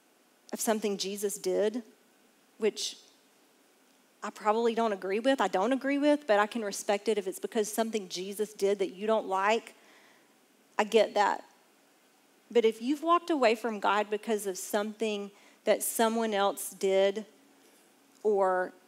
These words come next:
because of something you heard or someone said about God, then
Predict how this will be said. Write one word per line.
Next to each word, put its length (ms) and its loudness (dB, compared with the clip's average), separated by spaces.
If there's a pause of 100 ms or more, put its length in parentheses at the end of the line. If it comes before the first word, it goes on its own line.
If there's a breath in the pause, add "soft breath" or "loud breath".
(180)
because 380 -2
of 100 -4
something 480 -2
you 140 -8
heard 680 0 (240 loud breath)
or 80 -10
someone 420 -4
said 560 4
about 440 0
God, 460 2
then 240 -4